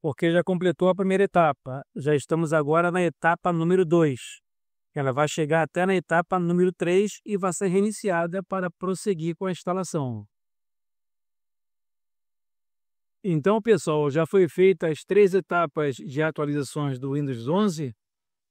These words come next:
e vamos prosseguir com outras configurações.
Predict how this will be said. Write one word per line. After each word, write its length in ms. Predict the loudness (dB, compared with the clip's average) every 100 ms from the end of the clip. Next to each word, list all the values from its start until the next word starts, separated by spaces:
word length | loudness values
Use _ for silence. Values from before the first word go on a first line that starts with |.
| _ -12
e 100 | -4
vamos 320 | -2 -2 -4
prosseguir 580 | -4 -4 -2 -4 -4 -4
com 120 | 0
outras 360 | 0 0 -4 -2
configurações. 1040 | -6 -4 0 0 0 -4 -6 -6 -12 -20